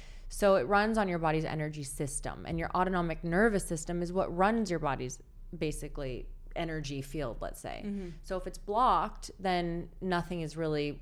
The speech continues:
Speaker 1: operating properly. So we work on that. And then we look for the underlying causes of symptoms. So we test for things like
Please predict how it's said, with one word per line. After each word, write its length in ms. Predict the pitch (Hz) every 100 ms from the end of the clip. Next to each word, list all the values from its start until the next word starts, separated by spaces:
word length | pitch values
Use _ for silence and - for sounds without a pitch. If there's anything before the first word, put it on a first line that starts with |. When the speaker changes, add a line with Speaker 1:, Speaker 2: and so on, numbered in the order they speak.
| -
Speaker 1:
operating 540 | 208 233 156 127 104
properly. 680 | 156 160 107 107 76 - -
So 180 | - 190
we 120 | 190
work 300 | 185 202 202
on 180 | 180 156
that. 280 | 147 110 - -
And 240 | 185 190
then 240 | 226 262
we 140 | 262 254
look 320 | 202 185 -
for 420 | - 180 165 165
the 200 | 165 180
underlying 560 | - 165 175 165 156 156
causes 400 | 151 147 139 143
of 120 | 139
symptoms. 580 | - 147 139 131 127 160
So 180 | 165 156
we 120 | 156
test 360 | 156 190 185
for 80 | 196
things 340 | 175 139 139 135
like 280 | 135 135